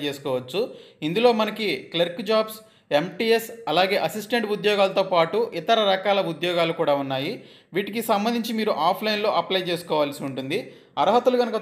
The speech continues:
చూసుకున్నట్లయితే టెన్త్ క్లాస్, ఇంటర్మీడియట్, డిప్లొమా, బీటెక్ చదివినటువంటి అభ్యర్థులు అందరూ కూడా ఈ జాబ్స్‌కి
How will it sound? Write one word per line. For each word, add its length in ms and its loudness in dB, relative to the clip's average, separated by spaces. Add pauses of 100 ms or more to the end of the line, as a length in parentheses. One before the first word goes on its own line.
చూసుకున్నట్లయితే 680 -4 (1000)
టెన్త్ 280 -2
క్లాస్, 240 4 (140)
ఇంటర్మీడియట్, 600 -2
డిప్లొమా, 360 -2 (120)
బీటెక్ 360 -4
చదివినటువంటి 560 -4 (100)
అభ్యర్థులు 400 -2
అందరూ 260 -2
కూడా 160 0 (100)
ఈ 20 -2 (100)
జాబ్స్‌కి 360 0